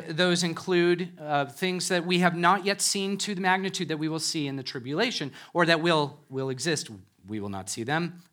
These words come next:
That's a message for a different time. Um, but the seal judgments include war, famine, death, pestilence, martyrdom, earthquakes, natu-, natural disasters.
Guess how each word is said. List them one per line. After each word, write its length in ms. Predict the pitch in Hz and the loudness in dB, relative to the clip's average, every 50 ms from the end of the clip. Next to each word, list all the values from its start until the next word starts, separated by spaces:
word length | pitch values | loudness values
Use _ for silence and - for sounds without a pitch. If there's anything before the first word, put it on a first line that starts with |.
| _ | _
That's 180 | - 107 104 - | -12 -10 -10 -10
a 40 | 104 | -12
message 280 | 98 92 - 107 98 | -10 -12 -12 -12 -14
for 140 | - - 107 | -12 -12 -12
a 20 | 90 | -12
different 260 | 98 95 92 90 - | -12 -14 -16 -16 -10
time. 380 | - 131 147 156 165 156 156 - - - - - - - _ | -4 -2 -2 -2 -2 -4 -10 -16 -20 -20 -20 -20 -20 -16 _
Um, 380 | - 147 131 131 120 120 113 - - - | 0 0 0 0 -2 -6 -8 -14 -18 -20
but 260 | 151 135 160 156 139 | -6 -2 -2 -2 0
the 80 | 131 - | 0 -2
seal 300 | - - - 269 277 226 | 0 0 0 0 -2 -2
judgments 540 | 147 151 143 131 123 143 147 147 143 - 147 | 0 0 0 0 -2 -4 -4 -4 -4 -6 -8
include 580 | 131 120 - - 147 139 135 135 135 131 127 - _ _ _ _ _ _ | -8 -10 -8 -6 -4 -4 -2 -4 -4 -6 -10 -16 _ _ _ _ _ _
war, 600 | - 117 131 147 156 147 143 131 117 107 101 95 101 _ | -14 -8 -4 -2 0 2 2 0 0 -2 -6 -12 -16 _
famine, 680 | _ - - 151 139 139 139 131 123 107 104 104 104 101 _ _ _ _ _ _ _ | _ -10 -6 -4 -2 -2 -2 -2 -4 -6 -8 -12 -14 -16 _ _ _ _ _ _ _
death, 380 | - 135 127 120 107 101 - _ | -4 -2 -2 -2 -4 -6 -12 _
pestilence, 840 | - 139 131 - - - 123 117 107 101 98 - - - - - - _ _ _ _ _ _ _ _ _ | -6 -4 -4 -4 -6 -6 -8 -10 -10 -10 -10 -10 -10 -10 -10 -12 -16 _ _ _ _ _ _ _ _ _
martyrdom, 800 | 127 131 139 147 147 135 135 123 117 120 117 107 101 101 98 90 _ _ _ _ _ _ _ | -2 0 2 2 2 2 0 -2 -2 -4 -6 -6 -8 -10 -12 -16 _ _ _ _ _ _ _
earthquakes, 640 | - 135 139 131 - - - 110 95 - - - - | -8 -8 -8 -8 -8 -10 -8 -8 -8 -8 -10 -10 -8
natu-, 500 | 120 113 117 117 - - - 135 131 135 | -8 -10 -8 -10 -10 -12 -14 -14 -14 -12
natural 560 | 139 131 131 131 127 127 - - 123 113 110 | -8 -2 -2 -2 -2 -2 -6 -8 -8 -8 -8
disasters. 800 | 101 107 98 110 110 110 107 101 - - 95 98 - - - | -8 -10 -8 -6 -6 -6 -8 -8 -12 -16 -16 -16 -14 -14 -16